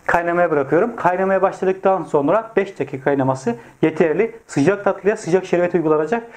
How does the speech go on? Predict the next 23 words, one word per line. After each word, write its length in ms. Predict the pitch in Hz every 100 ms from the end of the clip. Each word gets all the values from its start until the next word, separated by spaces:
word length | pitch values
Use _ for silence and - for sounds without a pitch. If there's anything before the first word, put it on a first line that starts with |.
| - -
Tatlının 400 | 196 190 180 156
pişmesiyle 580 | - 147 135 170 233
şerbetin 640 | 226 196 175 160 208 233 - - -
altını 300 | 165 175 165
kapatmasını 560 | 156 156 147 135 208
aynı 240 | 208 185 160
ana 220 | 185 208
denk 160 | 170 170
getirmeniz 420 | 135 147 185 160
gerekiyor. 420 | 139 127 - 104 - - - - - - - - - - - - - - -
Evet, 360 | 170 151 139
baklavam 520 | 156 170 143 143 180 165 -
yüz 200 | 160 151
yetmiş 360 | 165 147 135
derecede 520 | 160 143 123 135 175 175
kırk 240 | 165 -
beş 180 | 156 -
dakika 340 | 131 - 120
pişti. 460 | - 160 - 180 185 - - - -
Şimdi 260 | - 160
yağının 340 | 139 156 135 131
fazlasını 460 | 156 139 123 123
süzüyorum. 540 | 117 - 147 160 160